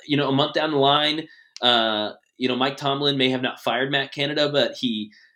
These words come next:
you know, quietly lessened his role, and that offense is starting to, to click a little bit more. The defense has already done that. Uh, so, yeah, I'm just gonna take that side of it, really. I've seen some flashes from the offense, and I love that defense,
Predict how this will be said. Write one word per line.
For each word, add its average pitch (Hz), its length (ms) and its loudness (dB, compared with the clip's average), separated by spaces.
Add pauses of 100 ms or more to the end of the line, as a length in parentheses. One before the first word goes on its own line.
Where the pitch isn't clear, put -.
you 117 100 0
know, 107 80 -2
quietly 139 520 2
lessened 127 460 0
his 120 220 -4
role, 127 500 2
and 139 100 4
that 135 160 4
offense 139 380 4
is 127 100 0
starting 147 440 0
to, 139 280 4
to 120 140 -4
click 117 260 -4
a 151 60 -2
little 156 180 0
bit 160 140 -2
more. 165 440 0
The 123 100 -2
defense 135 380 -2
has 127 220 4
already 123 280 6
done 120 260 0
that. 156 240 4 (520)
Uh, 127 140 6
so, - 140 2
yeah, 139 220 6
I'm 165 140 4
just 220 140 -2
gonna 160 180 2
take - 400 -2
that 107 300 0
side 95 320 -2
of 101 100 -2
it, 117 140 -2
really. 123 340 4
I've 107 160 0
seen 117 240 0
some 117 200 -6
flashes 117 380 0
from 113 140 -6
the 110 100 0
offense, 101 420 -4
and 101 80 -8
I 92 80 -6
love 104 380 -4
that 107 180 0
defense, 104 500 -6